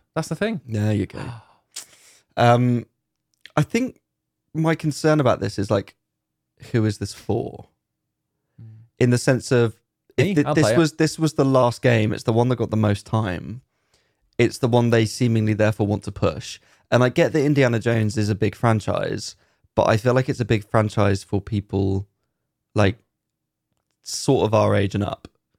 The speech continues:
Speaker 1: Well, they released the latest film.
Speaker 2: But the last, they released, there was cr-, the latest one I haven't seen, I can't remember the, the name of. The one before that I did see, which was The Crystal Skull, which was one of the worst films I have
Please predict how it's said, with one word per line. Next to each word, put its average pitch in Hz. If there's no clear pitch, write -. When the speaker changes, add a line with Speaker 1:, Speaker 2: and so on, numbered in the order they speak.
Speaker 1:
Well, 233
they 269
released 165
the 127
latest 107
film. 104
Speaker 2:
But 127
the 127
last, 127
they 131
released, 131
there 127
was 123
cr-, -
the 127
latest 160
one 151
I 120
haven't 117
seen, 104
I 101
can't 107
remember 101
the, -
the 170
name 101
of. 101
The 120
one 147
before 147
that 117
I 208
did 117
see, -
which 107
was 107
The 131
Crystal -
Skull, -
which -
was 104
one 117
of 113
the 113
worst 107
films 101
I -
have -